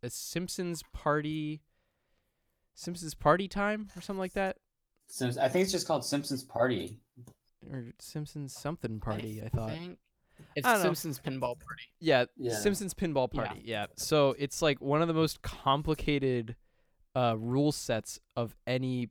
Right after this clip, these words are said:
Speaker 1: pinball game ever.
Speaker 2: It is
Speaker 1: And
Speaker 2: friggin' complex as hell.
Speaker 1: it's, and I was reading the manual on it. It's, like, it's pretty insane, the order, like, the different or-, you can do the same three actions, but in all different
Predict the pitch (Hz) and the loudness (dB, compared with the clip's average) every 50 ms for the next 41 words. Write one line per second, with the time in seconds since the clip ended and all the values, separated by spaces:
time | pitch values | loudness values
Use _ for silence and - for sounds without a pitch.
0 | - - - 127 131 123 127 120 117 117 120 117 110 104 - 107 113 127 139 147 | -4 -2 -2 -2 0 0 0 0 0 -2 -4 -4 -4 -4 -4 -2 0 2 0 0
1 | 143 - - _ _ _ _ _ _ _ _ - 135 131 127 127 - - 120 - | 0 -4 -10 _ _ _ _ _ _ _ _ 0 2 6 6 6 6 6 2 2
2 | - - - 202 208 196 185 180 180 175 165 170 170 160 - 120 110 110 127 127 | 4 4 4 4 2 2 4 4 4 4 4 4 4 4 2 -2 -6 -2 0 2
3 | 120 104 95 - - 143 147 - - - - 143 143 147 151 143 131 127 143 185 | 2 2 0 0 -2 -2 -2 -2 -2 -2 0 2 4 4 4 2 2 2 2 2
4 | 214 180 143 123 113 - 123 113 113 113 120 135 135 117 110 110 104 107 104 110 | 2 2 -2 -4 -2 -4 -2 0 0 0 0 2 0 0 -2 -2 -4 -4 -4 -6
5 | 98 104 - 135 131 - 135 127 - - - 190 175 151 131 123 110 - 127 123 | -8 -4 -2 -2 -2 -2 -4 -6 -8 -4 -2 0 2 2 0 0 -2 -2 0 0
6 | 120 120 117 110 - - 120 123 117 120 117 113 113 110 - _ 117 113 107 - | 0 0 -2 -4 -4 -2 -2 0 0 0 0 0 -2 -2 -4 _ -6 -6 -6 -6
7 | - - 135 123 - - 151 - 170 147 - - 127 123 127 123 - 139 139 - | -6 -6 -6 -2 2 2 2 4 4 0 0 2 4 4 4 4 2 -2 -2 -2
8 | 160 160 175 156 139 131 - - 139 143 143 147 139 - - - 135 123 127 123 | 0 0 0 0 0 -2 0 0 2 2 2 2 0 -2 -4 -4 -2 -2 0 0
9 | 120 95 104 110 117 - - - 139 143 156 147 - - - 123 113 - - - | 0 0 0 0 0 0 -2 -4 -4 -4 -4 -6 -8 0 2 2 2 2 -2 -4
10 | 127 120 117 113 113 107 - - - _ _ _ 113 107 113 120 120 113 120 117 | -4 -2 -2 -4 -6 -8 -10 -16 -20 _ _ _ 2 4 4 4 2 2 -2 -4
11 | - - 120 113 110 98 | 0 0 -2 -2 -2 -6